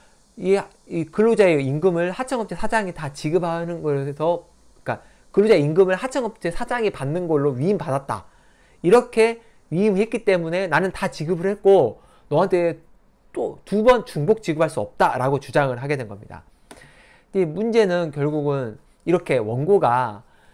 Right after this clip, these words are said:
피고의 근로자가 아닌데 주장을 하는 경우, 임금을 구하는 경우 그냥 기각을 해야 되느냐, 아니면 근로기준법 제사십사 조 규정에 따라서 그거에 따른 임금 청구를 한 걸로 볼 수도 있느냐,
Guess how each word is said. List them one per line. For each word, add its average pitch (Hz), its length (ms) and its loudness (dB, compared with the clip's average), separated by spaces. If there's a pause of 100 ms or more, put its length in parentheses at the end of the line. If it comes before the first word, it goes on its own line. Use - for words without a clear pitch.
(580)
피고의 269 420 2
근로자가 202 400 2
아닌데 208 460 0
주장을 196 380 2
하는 196 220 -2
경우, 156 280 0
임금을 151 260 -2
구하는 147 240 -2
경우 123 440 -4 (260)
그냥 190 140 -12
기각을 233 420 0
해야 175 100 0
되느냐, 120 540 -6 (640)
아니면 170 500 -4
근로기준법 175 600 -2
제사십사 214 540 -4
조 160 160 -4
규정에 139 360 -2
따라서 180 600 -2 (760)
그거에 220 380 4
따른 170 320 2
임금 151 240 -2
청구를 175 720 -2
한 208 160 -6
걸로 202 260 2
볼 143 140 -4
수도 165 180 -4
있느냐, 143 500 -2